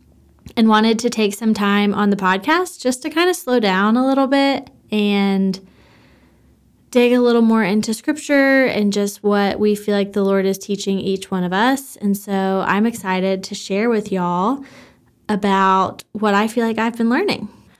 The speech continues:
All right, y'all, so let's jump in. Um, I think most of you are probably college-age girls, but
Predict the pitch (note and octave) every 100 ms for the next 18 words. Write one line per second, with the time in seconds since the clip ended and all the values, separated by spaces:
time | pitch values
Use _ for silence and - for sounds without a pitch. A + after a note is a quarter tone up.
0 | _ - B3+ A#3 A3 A3 A3 - A#3 A3+
1 | B3 F4 - - - C4 C4+ C#4 - G3+
2 | F#3 F3 E3+ - G3+ G3+ G#3+ A#3 F#4+ B3+
3 | B3+ B3+ C4+ C#4 C#4 A3+ A3 B3+ B3+ A3
4 | G3+ G#3 G#3 G#3 - G3+ G3 G3 G3 -
5 | G#3 G3 F#3+